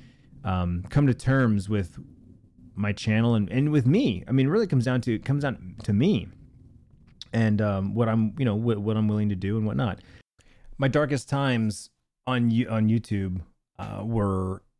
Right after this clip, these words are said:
after, you know, come end of twenty seventeen, I think. We, we bought the new house. We had this amazing backyard with a pool, and, you know, we still had grass. We had a basketball court. I was able to ride dirt bikes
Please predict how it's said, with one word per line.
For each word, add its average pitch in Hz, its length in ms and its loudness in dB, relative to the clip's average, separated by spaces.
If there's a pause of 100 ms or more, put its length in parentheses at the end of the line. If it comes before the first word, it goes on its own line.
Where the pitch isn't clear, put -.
(120)
after, 98 680 -2 (140)
you 117 80 -6
know, 90 260 -6 (480)
come 113 540 0
end 143 160 2
of 135 80 0
twenty 131 200 4
seventeen, 104 540 0
I 87 120 -6
think. 87 320 -10 (380)
We, 107 260 2
we 104 140 -2
bought 113 300 0
the 147 80 0
new 143 120 4
house. 101 500 -2 (720)
We 107 80 0
had 107 300 2
this 104 240 -2
amazing 117 520 4
backyard 110 580 0
with 92 100 -6
a - 40 -16
pool, 156 720 2 (360)
and, 92 360 -2
you 98 100 -4
know, 90 80 -2
we 90 80 -6
still 107 160 -6
had 98 120 -2
grass. 127 420 0
We 117 60 -4
had 90 100 -4
a 78 40 -10
basketball 143 600 -2
court. 127 500 0
I 104 60 -6
was 101 140 -2
able 98 120 -2
to 95 40 -2
ride 90 220 -4
dirt 123 220 0
bikes 120 500 -2